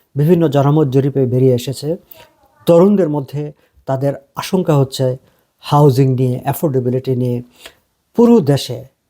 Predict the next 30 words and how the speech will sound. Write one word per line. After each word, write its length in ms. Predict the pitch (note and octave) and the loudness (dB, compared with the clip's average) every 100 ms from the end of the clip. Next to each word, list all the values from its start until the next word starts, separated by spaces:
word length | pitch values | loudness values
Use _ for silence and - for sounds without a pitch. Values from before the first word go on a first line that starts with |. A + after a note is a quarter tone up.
| _ _ _ _ - | _ _ _ _ 0
টরন্টোতে 520 | C#3 C#3 C3+ C#3+ C#3 | 2 2 0 -2 -2
তো 120 | C#3 | 0
ব-, 180 | B2+ C#3 | 0 2
বটেই, 380 | D3+ C#3 A2 A#2+ _ _ - | 0 0 -4 -8 _ _ -2
পুরো 200 | G#3+ G3 | 2 4
দেশে, 300 | C#3 - C3 | 2 0 -4
পুরো 200 | F#3 F3 | -4 -2
কানাডায় 460 | C3+ A#2+ A#2 A2+ - _ _ _ _ | -4 -4 -4 -6 -10 _ _ _ _
অপরাধ 480 | D3+ C#3+ D#3+ D#3 D#3 - | 0 2 4 2 0 -4
প্রবণতা 580 | - C#3 C3+ C3 A#2+ A2+ - _ _ | -2 -2 -2 -4 -6 -8 -12 _ _
বেড়ে 240 | C3+ C3+ B2 | 0 2 0
গেছে, 400 | A2+ - A#2 C3 _ - _ _ | -2 -8 -14 -14 _ -20 _ _
cost 340 | G3 F#3 - D3+ | 0 0 -2 -2
of 80 | |
living, 400 | B2 C3 B2+ A#2+ C3 _ _ - | 0 0 0 -6 -12 _ _ 2
এইসব 340 | F#3 F#3 F3+ | 2 4 0
নিয়ে 340 | C#3+ C3+ B2 B2+ _ _ _ | 0 -2 -4 -10 _ _ _
তরুণদের 420 | E3 E3 F#3+ D#3+ C3+ | 2 2 2 0 -2
মধ্যে 220 | C3 C3+ | -4 -2
উদ্বেগ 480 | C3+ C3+ C#3 D3+ C3 | 0 0 0 -2 -2
আছে, 300 | B2 B2 A#2 | -8 -10 -6
উৎকণ্ঠা 500 | E3+ D#3+ C#3 A#2+ A#2 | -4 -4 -4 -4 -6
আছে 160 | A2 D3 | -6 -6
এবং 100 | D3+ | -2
তারা 200 | E3 D#3 | 0 2
মনে 180 | D#3+ | 2
করেছে 360 | F3+ D3+ B2+ C3+ | 2 0 -2 -4
যে 100 | C3 | -2
লিবারেল 340 | C3 C3+ C#3 | 0 2 2
পার্টি 320 | B2+ D3 F3 | 0 -4 -2